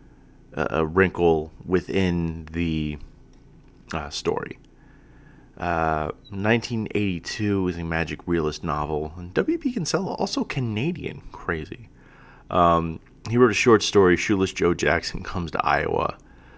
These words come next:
um, and w-, w-, sort of developed it all at an Iowa writers' workshop. Um, you know, it plays just out of, uh, Iowa City. Uh, and it's, you know,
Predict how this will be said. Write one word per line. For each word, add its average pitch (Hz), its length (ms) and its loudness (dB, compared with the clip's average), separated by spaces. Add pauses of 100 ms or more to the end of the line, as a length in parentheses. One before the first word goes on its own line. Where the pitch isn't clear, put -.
(220)
um, 76 760 -4 (2250)
and 95 320 2
w-, 82 200 -2
w-, 90 200 -8 (120)
sort 120 240 2
of 95 80 -6
developed 95 420 4
it 98 80 4
all 82 200 6
at 85 100 0
an 80 180 -2
Iowa 80 440 4
writers' 76 560 -2
workshop. 107 680 0 (800)
Um, 80 600 -2 (1700)
you 98 140 -4
know, 82 100 0
it 82 180 -2 (360)
plays 95 220 4
just - 260 6
out 80 160 2
of, 76 200 -2
uh, 71 220 -2
Iowa 76 360 0
City. - 400 -6 (920)
Uh, 95 300 -2
and 98 180 0
it's, - 380 0
you 104 140 -2
know, 90 260 2